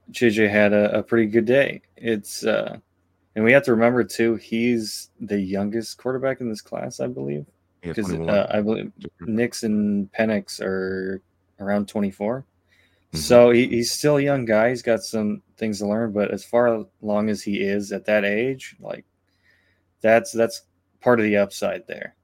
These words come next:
Speaker 1: And you see the ball, it just zips out of his hands. His footwork, like you mentioned, was very good. Uh, yeah, and some of those deep passes,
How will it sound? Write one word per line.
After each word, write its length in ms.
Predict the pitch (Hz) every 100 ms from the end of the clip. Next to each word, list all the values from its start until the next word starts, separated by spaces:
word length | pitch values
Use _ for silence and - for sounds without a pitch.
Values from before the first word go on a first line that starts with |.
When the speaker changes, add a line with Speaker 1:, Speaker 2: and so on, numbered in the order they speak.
| _ _ _ -
Speaker 1:
And 600 | 101 101 101 101 101 -
you 140 | 107
see 160 | - 123
the 100 | 104
ball, 240 | 107 110
it 100 | 110
just 260 | 98 104 95
zips 280 | 101 - 110
out 120 | 101
of 60 |
his 160 | 101 95
hands. 440 | 101 98 98 98
His 140 | 104 -
footwork, 480 | - 110 104 101 110
like 220 | 98 110
you 60 |
mentioned, 500 | 101 98 95 107 98 - -
was 320 | 95 90 - _ _ _ -
very 300 | 107 110 92
good. 300 | 95 92 90 _ _ _ _ _ _ _ _ 113
Uh, 320 | 110 107 104 _
yeah, 220 | 123 127
and 100 | 123
some 140 | - 170
of 60 |
those 140 | 143 110
deep 240 | 117 110
passes, 460 | 117 113 117 107